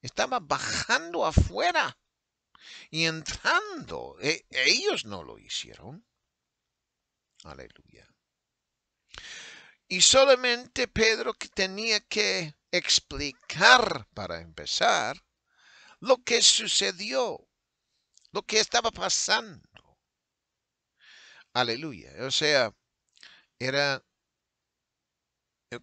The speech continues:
cumplimiento de Joel capítulo dos, que Dios iba a estar derramando su espíritu sobre toda carne.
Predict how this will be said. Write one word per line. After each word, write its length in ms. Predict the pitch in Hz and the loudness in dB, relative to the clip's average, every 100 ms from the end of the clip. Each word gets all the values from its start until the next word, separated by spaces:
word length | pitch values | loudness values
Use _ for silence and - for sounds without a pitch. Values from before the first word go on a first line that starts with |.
| _ | _
cumplimiento 1080 | 165 143 113 127 123 151 196 156 120 110 95 | -8 -8 -8 -8 -2 2 2 0 -8 -10 -4
de 240 | 101 92 | -4 -4
Joel 640 | - - 104 104 123 101 - | -10 -12 -8 -4 -2 -4 -10
capítulo 560 | 87 110 104 90 82 | -14 -14 -14 -12 -10
dos, 680 | 76 131 104 - - - - _ - - - - | -4 -4 -4 -6 -8 -10 -16 _ -20 -20 -20 -4
que 160 | 147 | -4
Dios 480 | 127 156 190 180 - | -2 0 2 4 2
iba 360 | 175 156 143 135 | 2 2 4 2
a 40 | |
estar 640 | - - 160 165 165 170 - _ _ _ _ _ _ _ - | 0 2 2 2 0 -8 -16 _ _ _ _ _ _ _ 6
derramando 920 | 156 151 143 135 151 202 208 208 202 | 6 8 4 4 6 6 4 -2 0
su 180 | - 196 | 0 0
espíritu 640 | 175 - - 247 202 160 | 2 2 0 -6 -6 -8
sobre 320 | - 165 143 | -6 -4 -6
toda 300 | - 165 143 | -6 -6 -6
carne. 540 | - 151 139 107 82 | -2 -2 -2 -6 -20